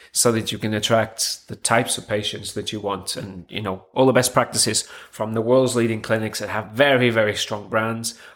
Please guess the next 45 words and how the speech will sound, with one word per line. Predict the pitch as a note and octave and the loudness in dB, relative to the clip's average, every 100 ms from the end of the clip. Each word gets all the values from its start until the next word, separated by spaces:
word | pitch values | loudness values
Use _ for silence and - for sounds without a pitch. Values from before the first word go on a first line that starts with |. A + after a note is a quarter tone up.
| _ | _
are | A#2 A2+ | -6 -6
included | A2+ - A#2 A2+ | -6 -4 -4 -4
in | G#2+ | -6
our | G#2+ G#2 | -6 -6
program. | A2 A2 G#2+ F#2 - - - - _ | -8 -4 -4 -4 -10 -20 -20 -20 _
But | C#3+ D3+ - - | 2 2 -4 2
from | G3+ | 2
this | G#3 - | 4 4
podcast, | D#3+ D3 C3 - | 4 4 2 2
hopefully | D3 E3 - D3 | 4 2 2 0
you | C3 | 2
realize | B2+ C#3 C3+ A#2 A#2 A2+ | 4 6 6 6 4 0
that | A2 A#2+ | -2 -4
you | B2 | -6
really | B2 C3 D3 D3 C#3 | -2 2 4 6 4
might | C3 C#3 B2+ | 6 4 2
be | |
time | B2 B2 A#2+ A#2+ | 0 2 4 4
now | A2+ A#2 A#2 | 2 4 2
for | A#2 - A2 | 0 -2 -2
a | |
price | - B2 B2 - | 2 4 4 0
increase, | A#2+ A#2+ - A2 - | -2 -6 -2 0 2
especially | - - B2+ - A2 | 0 2 2 2 0
after | G#2 G#2 - | -2 -2 -4
the | G#2 G#2 G2+ - | -4 -6 -6 -2
covid | B2 B2 A#2 - | 2 2 2 0
period, | A#2 A#2+ A#2+ A2+ | 0 2 2 2
where | A2 | 2
you | A2 A2 | 0 2
may | B2+ D#3+ | 4 4
notice | D3 C3+ C3+ A2+ | 4 2 0 -2
that | - A2 - - - _ - | -2 -4 -6 -20 -20 _ -10
across | - F#3+ E3 - | 0 2 4 2
the | |
board | B2+ C3 G#2+ G#2+ | 6 6 6 2
in | - B2+ A#2 | 0 -4 -2
most | C3 D#3+ - - | 2 2 2 2
industries, | C3+ C3 B2+ - G#2+ A2 | 4 4 4 2 0 0
prices | - A#2+ A#2+ - A2 | 2 4 4 2 0
are | |
going | G#2+ G2 G#2+ | 0 -2 -2
rapidly, | A#2+ A#2 - A#2 A2 | 2 2 0 -2 -2
rapidly | A2 A2+ G#2 G#2+ G#2+ G2 | 2 2 2 -2 -4 0
up, | A2 - - _ | 0 0 -6 _